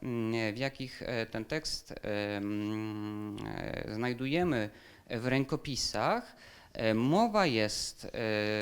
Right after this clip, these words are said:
mm, nie tylko o, e, tym, e, infelicitas fati, ale także infelicitas casus, e, a także animus się pojawia albo animi. E, a zatem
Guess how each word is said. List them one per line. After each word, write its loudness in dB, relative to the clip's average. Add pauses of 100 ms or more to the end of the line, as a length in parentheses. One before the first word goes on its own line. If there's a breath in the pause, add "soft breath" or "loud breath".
(320)
mm, -6
nie 4
tylko 0
o, 2 (420 loud breath)
e, 0
tym, -4 (140)
e, -6
infelicitas -4
fati, 2
ale 2
także -6 (220)
infelicitas -6
casus, 0 (420 loud breath)
e, 2 (640)
a -2
także 0
animus 2
się -6
pojawia -2
albo -4
animi. 0 (520 loud breath)
E, 0
a 2
zatem 2